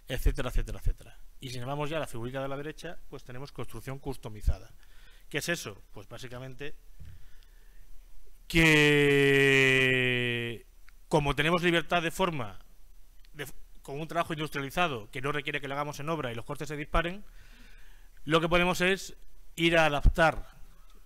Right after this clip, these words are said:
la forma o lo que vamos a imprimir o lo que vamos a fabricar y colocar en un edificio a lo que el cliente o el equipo de arquitectura o de ingeniería necesitan o quieren desarrollar. He puesto estas tres imágenes porque estas primeras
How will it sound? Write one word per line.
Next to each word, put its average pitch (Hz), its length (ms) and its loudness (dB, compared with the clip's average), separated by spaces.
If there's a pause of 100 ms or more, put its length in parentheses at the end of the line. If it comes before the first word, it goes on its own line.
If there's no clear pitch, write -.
(260)
la 123 220 -6
forma 135 500 2
o 113 80 -6
lo 113 100 -4
que 120 80 -4
vamos 143 220 0
a 151 40 0
imprimir 139 420 0
o - 20 0
lo 123 100 -2
que 135 80 -4
vamos 151 180 -2
a 147 60 -4
fabricar 143 460 -2
y - 40 -4
colocar 120 320 -6
en 147 80 -4
un 151 80 -6
edificio 175 520 -4 (460)
a 139 100 -2
lo 131 100 0
que 139 80 -2
el 156 100 -2
cliente 165 640 0
o 139 60 -8
el 135 80 -6
equipo 139 240 -8
de 139 80 -4
arquitectura 135 500 -8
o 117 60 -6
de 120 80 -10
ingeniería 143 460 -8
necesitan 147 640 -6
o 131 100 -8
quieren 113 240 -6
desarrollar. - 480 -16 (1160)
He 165 120 4
puesto 175 220 8
estas 156 180 -2
tres 147 160 -4
imágenes 180 420 0
porque 143 240 -10
estas 139 180 -8
primeras 135 600 -8